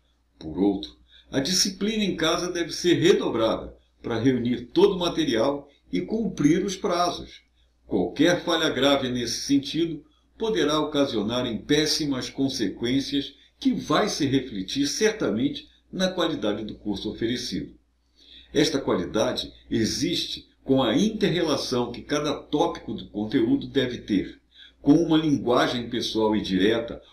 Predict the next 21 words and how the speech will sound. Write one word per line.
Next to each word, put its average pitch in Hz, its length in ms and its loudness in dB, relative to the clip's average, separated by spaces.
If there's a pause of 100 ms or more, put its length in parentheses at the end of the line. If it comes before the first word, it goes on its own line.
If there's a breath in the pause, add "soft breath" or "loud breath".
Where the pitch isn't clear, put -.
(100)
uma 120 180 0
verdadeira 143 640 4
conversa 147 720 0
com 104 240 -4
quem 120 220 -2
está 117 240 -6
sendo 110 300 -2
impactado 104 760 -4 (240 loud breath)
pelos 185 260 0
conceitos - 640 -2
que - 120 -16
você 113 300 -4
apresenta. 98 600 -2 (1040 soft breath)
Eles 196 320 2
devem 139 400 2
sempre 196 580 0
fazer 143 540 2
sentido 156 760 -6 (160)
aos 147 280 -2
seus 156 180 -2
alunos. 120 640 -4